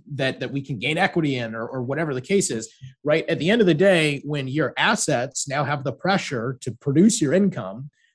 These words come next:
and you're not getting a paycheck from, you know, whoever you're working for, whatever business that you owned when you were working or whatever the case is, now all of a sudden the definition of a win changes to how much can I,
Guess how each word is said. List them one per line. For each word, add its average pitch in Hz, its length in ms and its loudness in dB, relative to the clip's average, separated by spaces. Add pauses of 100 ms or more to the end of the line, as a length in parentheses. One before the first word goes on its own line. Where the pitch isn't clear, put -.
and 139 80 -2
you're 131 100 0
not 151 200 2
getting 156 220 2
a 131 60 -2
paycheck 156 580 0
from, 120 520 -6 (300)
you 123 80 -12
know, 113 260 -6
whoever 143 260 -2
you're 143 160 -2
working 139 380 -6
for, 147 340 -8
whatever 127 320 -4
business 135 420 -4
that 131 80 -8
you 127 180 -8
owned 143 320 -4
when 131 120 -6
you 127 120 -8
were 123 80 -6
working 123 360 -8
or 117 60 -16
whatever 113 240 -8
the 101 80 -14
case 202 320 -2
is, 101 300 -10 (480)
now 202 320 4
all 165 140 6
of 147 60 2
a 143 60 0
sudden 143 340 -2
the 135 60 -6
definition 143 560 -4
of 120 100 -2
a 127 60 0
win 117 220 -2
changes 110 640 -4
to 127 160 -4
how 165 180 0
much 156 340 0
can 147 140 -6
I, 120 380 -4